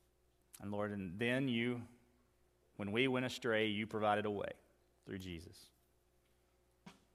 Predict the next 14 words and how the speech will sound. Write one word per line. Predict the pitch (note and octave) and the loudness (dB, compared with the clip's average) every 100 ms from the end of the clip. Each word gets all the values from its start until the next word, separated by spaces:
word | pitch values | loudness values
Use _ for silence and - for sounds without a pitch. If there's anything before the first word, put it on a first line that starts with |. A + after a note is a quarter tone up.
| _ - - _ _ _ _ _ - | _ -20 -20 _ _ _ _ _ -6
God, | - G#2 F#2+ | 2 2 4
thank | A#2+ B2 A#2+ | 0 0 -2
you | G2 E2+ - _ _ _ _ _ _ _ - - | -6 -6 -12 _ _ _ _ _ _ _ -20 -20
for | - B2+ B2 G#2 - - - _ _ _ | 0 4 6 4 0 -12 -20 _ _ _
your | A#2+ A#2 A2+ G2+ - - - _ _ _ _ | 2 6 6 4 0 -20 -20 _ _ _ _
intimate | D3+ D#3+ E3 E3 E3 D#3+ - - | 2 2 2 0 2 0 -2 -4
involvement | C#3+ A#2+ B2 B2+ A#2+ B2+ B2+ - | -4 2 8 8 8 0 -4 -2
in | B2+ B2+ | -2 -2
your | B2 A#2 | 0 -2
creation, | A#2+ - A2+ G2 - - G#2+ _ _ _ _ _ _ _ _ _ _ _ _ _ _ _ _ _ - | -2 -4 0 0 -2 -10 -16 _ _ _ _ _ _ _ _ _ _ _ _ _ _ _ _ _ -4
your | G#2+ | 2
love, | A2 B2 B2+ B2 - - - _ | 8 10 10 8 2 -12 -20 _
your | - G#2 | -8 -4
constancy. | - B2+ B2 A#2+ G2 - A2+ | 0 0 0 -8 -8 -6 -6